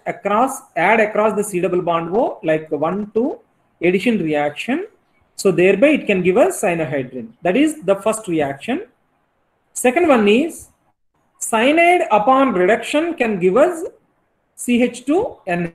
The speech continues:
H two. That is the cyanide chemistry. So these two reactions we knew.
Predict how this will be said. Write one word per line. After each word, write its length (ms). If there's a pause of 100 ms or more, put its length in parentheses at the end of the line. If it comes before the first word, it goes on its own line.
(120)
H 280
two. 160 (840)
That 180
is 200
the 100
cyanide 520
chemistry. 560 (380)
So 160
these 560
two 260
reactions 640
we 220
knew. 580